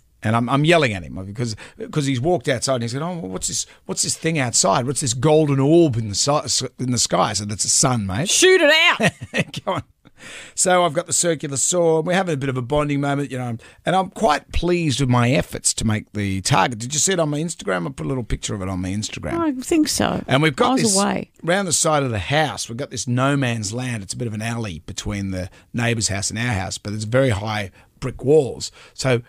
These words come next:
Speaker 1: he's not gonna kill anyone with this arrow.
Speaker 2: Mm.
Speaker 1: So I've set the target up. It's all done. It's taken me the better part of an afternoon to
Speaker 2: Mm.
Speaker 1: do. And I'm quite proud of my work. And then we're standing there, and it's,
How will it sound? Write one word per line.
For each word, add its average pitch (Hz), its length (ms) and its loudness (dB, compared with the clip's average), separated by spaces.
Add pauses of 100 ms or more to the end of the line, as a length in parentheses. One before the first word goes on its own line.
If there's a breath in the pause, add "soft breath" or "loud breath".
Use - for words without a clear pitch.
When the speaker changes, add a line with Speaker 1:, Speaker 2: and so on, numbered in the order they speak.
Speaker 1:
he's 143 180 2
not 185 140 2
gonna 143 160 -2
kill 165 320 0
anyone 101 320 2
with 92 100 0
this 95 140 0
arrow. 131 320 2
Speaker 2:
Mm. 214 460 0
Speaker 1:
So 151 160 2
I've 160 100 0
set 262 220 2
the - 80 -12
target 160 400 0
up. 156 180 -4 (240 soft breath)
It's 143 220 -2
all 208 220 6
done. 139 200 2
It's 117 120 -4
taken 233 280 -2
me 185 60 -2
the 147 100 2
better 151 360 0
part 117 340 -4
of 85 80 -14
an 95 80 -12
afternoon 98 580 -8
to 294 80 2
Speaker 2:
Mm. 262 80 4
Speaker 1:
do. 311 240 0 (420 soft breath)
And 139 140 2
I'm 143 80 0
quite - 360 -2
proud 117 460 -4 (100)
of 95 120 -8
my 101 160 -4
work. 98 440 -6 (240 soft breath)
And 135 140 4
then 131 80 4
we're 131 60 2
standing 185 480 0
there, 98 300 -4 (300 soft breath)
and 123 100 -4
it's, - 100 -6